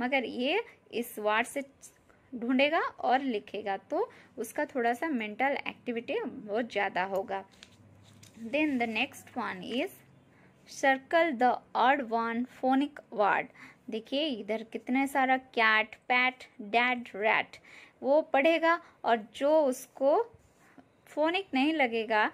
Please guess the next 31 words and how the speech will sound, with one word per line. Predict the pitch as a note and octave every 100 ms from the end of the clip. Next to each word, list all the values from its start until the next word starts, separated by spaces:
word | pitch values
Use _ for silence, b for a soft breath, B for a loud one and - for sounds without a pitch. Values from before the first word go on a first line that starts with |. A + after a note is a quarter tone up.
| B B -
वो | A3+ C#4 C#4+ C#4+
नहीं | A#3 A#3+ C#4+ E4
होगा, | C#4 A3+ A#3 D4
वो | C#4+ A#3+ D4+
उसको | A4 C4 - D#4
सर्कल | - A3 F#3+ G#3+ F#3+
करेगा। | F#3+ F#3 F#3 F#3 -
इसको | - -
मज़ा | C#4 G#3+ G3+ F#3+ - C4+
आएगा | C4+ G#3 G#3 A3+
करने | G3+ G#3 A3
के | -
लिए। | A3 G#3+ A#3 C4 b b b b A3+
Then | D#4 D#4+ E4+ D#4
the |
match | A#3+ B3 D#4+ -
the | F4 -
picture | B3 - - B3 A#3 A3
with | A#3 B3 - C4+
correct | C#4+ D#4 D#4+
spelling। | - - - G#3 G3+ G3 G3+ b b b b -
आप | A3+
बच्चे | B3 B3 G#3+ - B3
को | C4 C4 - -
बहुत | G3+ A3+ D4 D4+
सारा | - B3 A#3+
activities | - G3 - A3+ B3 A#3+
देते | A#3+ G#3 G#3 A3
हैं, | A#3+
मगर | A#3+ G#3 F#3+ A3 A#3 - _ _ _ A#3+
इतना | - - D#4+ E4+